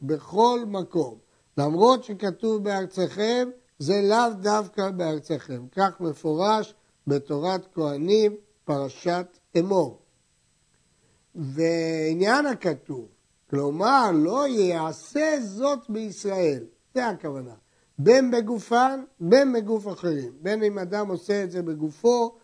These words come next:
בין אם הוא עושה את זה בגוף של אחר. וכל המסרס לוקה מן התורה בכל מקום. וכאן יש חידוש.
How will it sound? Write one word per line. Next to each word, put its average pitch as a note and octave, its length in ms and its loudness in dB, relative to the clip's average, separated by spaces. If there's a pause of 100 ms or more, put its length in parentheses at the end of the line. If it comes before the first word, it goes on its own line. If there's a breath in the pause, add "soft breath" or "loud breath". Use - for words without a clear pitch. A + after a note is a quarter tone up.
(240 soft breath)
בין A3 280 4
אם G#3 100 2
הוא F#3+ 120 0
עושה G#3+ 320 2
את G3 80 -6
זה F#3+ 120 -4
בגוף F3+ 360 -4
של E3+ 260 0
אחר. D3 320 -4 (680)
וכל A3+ 420 4
המסרס G#3 920 -2
לוקה A3 560 0
מן G3+ 180 -4
התורה F3+ 520 -4
בכל G3 520 -4
מקום. F3+ 380 -12 (920)
וכאן G#3 380 -2
יש F#3+ 260 -4
חידוש. C3 520 -6